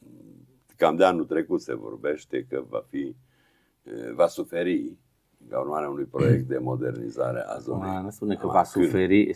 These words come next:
Speaker 2: că va
Speaker 1: Va
Speaker 2: suferi,
Speaker 1: suferi
Speaker 2: eu zic că va fi
Speaker 1: modificări.
Speaker 2: cântată, nu va suferi
Speaker 1: Va
Speaker 2: zona.
Speaker 1: suferi modificări
Speaker 2: Um,
Speaker 1: și vor suferi un pic, așa e când faci șantier, ca și acasă
Speaker 2: pe
Speaker 1: când tu
Speaker 2: perio-,
Speaker 1: grăvești.
Speaker 2: pe perioada construcției, da, probabil că cei riverani de acolo vor avea puțin de suferit, că va fi zgomot, va fi puțin praf,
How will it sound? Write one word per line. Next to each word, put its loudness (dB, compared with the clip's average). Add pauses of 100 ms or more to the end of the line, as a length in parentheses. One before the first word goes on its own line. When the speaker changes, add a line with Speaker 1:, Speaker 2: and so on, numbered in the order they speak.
Speaker 2:
că -2
va 2
Speaker 1:
Va 6
Speaker 2:
suferi, 2
Speaker 1:
suferi 10
Speaker 2:
eu 8
zic 6
că 8
va 8
fi 0
Speaker 1:
modificări. 8
Speaker 2:
cântată, 4
nu -2
va 2
suferi -4
Speaker 1:
Va 6
Speaker 2:
zona. 4
Speaker 1:
suferi 8
modificări 4
Speaker 2:
Um, 10
Speaker 1:
și 8
vor 8
suferi 6
un 8
pic, 6
așa 8
e 8
când 4
faci 6
șantier, 2
ca 6
și 6
acasă 6
Speaker 2:
pe 10
Speaker 1:
când 6
tu 8
Speaker 2:
perio-, 10
Speaker 1:
grăvești. 10
Speaker 2:
pe 8
perioada 6
construcției, 4
da, 8
probabil 4
că -2
cei 2
riverani 6
de 2
acolo 2
vor 0
avea 2
puțin -4
de 4
suferit, 0
că -4
va 0
fi 0
zgomot, 4
va 2
fi 0
puțin -2
praf, 4